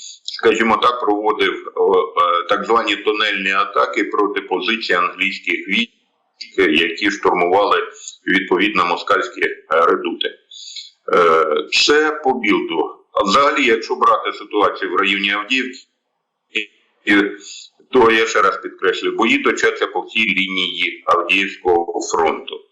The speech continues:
Е, крім, е,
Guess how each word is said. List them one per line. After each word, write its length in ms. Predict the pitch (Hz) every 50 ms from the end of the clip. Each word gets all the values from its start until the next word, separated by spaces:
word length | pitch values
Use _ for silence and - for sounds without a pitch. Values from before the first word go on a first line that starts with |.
| - - - - - - - _ _ - 92
Е, 560 | 90 90 87 87 85 82 78 76 76 76 - - 87 92 87 90 90 - - 98 95 -
крім, 440 | - 127 135 151 156 131 110 98 95 90
е, 180 | 87 92 92